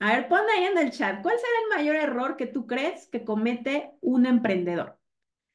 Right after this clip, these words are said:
¿Cuál será ese error que, que, que cometemos? Porque yo también lo cometí. Yo lo cometí como no tienes idea, <laughs> y por eso me rechazaban, me decían, "No quiero nada de ti, no quiero tu producto".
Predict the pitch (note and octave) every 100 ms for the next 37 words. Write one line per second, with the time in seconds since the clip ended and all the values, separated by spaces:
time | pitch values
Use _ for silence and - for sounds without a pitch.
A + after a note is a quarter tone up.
0 | _ - D4 F4 E4+ D4+ D4 D4 D4 A#3
1 | A3+ A#3 A#3 A#3 - G#3 G3+ F#3+ - G3+
2 | F#3+ F#3 F#3+ F#3+ G3+ F#3+ A3 G#3+ F3 -
3 | F#3 G#3 A3+ C#4+ D#4 C#4+ C#4+ D4 D4 G3
4 | F3+ - G3 - - - G3 C#4 F4 E4
5 | B3 G#3+ G#3 C4+ C4+ B3+ B3+ C4+ C4+ -
6 | A3 A#3 D4 A#4 - - F4+ F#4 - -
7 | - _ - A#3+ B3 C4 D#4+ D#4 F#4+ -
8 | - A3+ G#3+ G#3+ G3+ A3+ C4+ C#4+ C4 A3+
9 | A#3 A#3 A#3+ A3+ B3 C4 C#4+ D4 D4 D4
10 | C4+ B3 A#3 G3+ G3+ C4+ B3+ B3+ A#3+ G#3
11 | F3+ E3+ D#3+